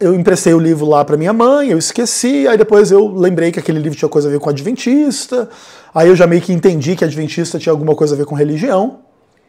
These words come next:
não só com nome de colégio, como se fosse ângulo,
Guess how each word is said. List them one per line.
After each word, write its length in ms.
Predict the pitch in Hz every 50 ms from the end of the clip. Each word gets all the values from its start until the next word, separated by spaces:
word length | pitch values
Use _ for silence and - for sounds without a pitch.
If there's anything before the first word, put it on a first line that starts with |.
| _ _ _ _ _ _ _ _ _ _ _ _ _ _ _ _ _ _ _ _ _ - -
não 180 | 175 165 175
só 300 | 165 - - 165 151 156
com 200 | 151 - 151 151
nome 300 | 147 147 143 147 147 147
de 100 | 135 117
colégio, 600 | - - 196 202 185 151 156 175 185 156 214 269 - _ _ _ _ _ _ _ _ _ _ _ _ _ -
como 160 | - 151 143
se 80 | -
fosse 240 | - 160 147 - -
ângulo, 840 | 143 151 165 175 170 151 135 123 131 127 127 123 120 117 110 107